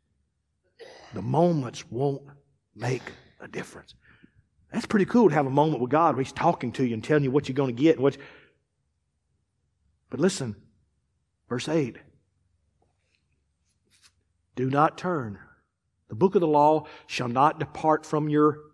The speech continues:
that's why, that's why I have to say the things I say. Because that's what the law says. God says, "When I made you, I made you spe-," if you read David's Psalms, he said, "Oh,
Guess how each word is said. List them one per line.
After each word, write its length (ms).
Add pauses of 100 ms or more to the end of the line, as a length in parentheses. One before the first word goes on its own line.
(1900)
that's 160
why, 140
that's 240
why 140
I 20
have 100
to 60
say 300
the 100
things 320
I 80
say. 400 (1500)
Because 260
that's 200
what 140
the 80
law 240
says. 340
God 240
says, 220
"When 120
I 80
made 320
you, 220 (800)
I 60
made 240
you 60
spe-," 280
if 100
you 100
read 200
David's 380
Psalms, 320
he 80
said, 180
"Oh, 240